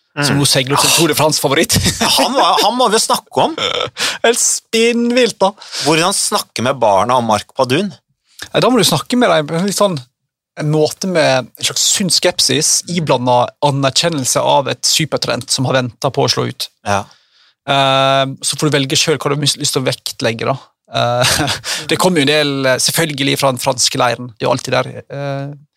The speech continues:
Speaker 2: Ja, og
Speaker 1: rykter
Speaker 2: anonymt i tillegg.
Speaker 1: Ja, det er alltid der det kommer fra først.
Speaker 2: Mm.
Speaker 1: Eh, rykter om doping og at det var alt for fort. Og, eh,
Speaker 2: Det er Parisien avisa som siterte en, eh, anonym fransk sportsdirektør som sa at, eh, «Pas normal», sa han.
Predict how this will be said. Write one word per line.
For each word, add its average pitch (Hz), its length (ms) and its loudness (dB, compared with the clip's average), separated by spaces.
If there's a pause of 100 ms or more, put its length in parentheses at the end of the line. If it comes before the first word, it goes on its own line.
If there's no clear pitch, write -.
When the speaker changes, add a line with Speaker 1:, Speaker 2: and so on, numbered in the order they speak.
(120)
Speaker 2:
Ja, 123 120 0
og 117 360 4
Speaker 1:
rykter 120 120 0
Speaker 2:
anonymt 123 360 0
i 131 80 -6
tillegg. 98 360 -2
Speaker 1:
Ja, 147 100 2
det 147 100 0
er 151 40 4
alltid 151 200 0
der 151 140 2
det 135 80 0
kommer 143 160 0
fra 139 100 -2
først. - 400 0
Speaker 2:
Mm. 117 120 -8
Speaker 1:
Eh, 135 160 2
rykter - 280 0
om 143 120 0
doping 135 480 0
og 123 80 2
at - 80 0
det 131 80 2
var 117 100 2
alt - 120 -6
for 139 120 -2
fort. 120 240 -4
Og, 117 140 -4 (200)
eh, 131 220 0
Speaker 2:
Det 143 80 2
er 160 60 -4
Parisien 117 600 0
avisa 113 360 0
som 107 320 0
siterte 104 520 0
en, 101 180 -4
eh, 98 200 0
anonym 107 600 0 (420)
fransk 104 420 -2
sportsdirektør 107 760 0 (280)
som 120 120 -6
sa 104 260 2
at, - 140 -6 (100)
eh, 101 480 4 (220)
«Pas 120 240 2
normal», 135 400 0
sa - 140 -4
han. - 60 -18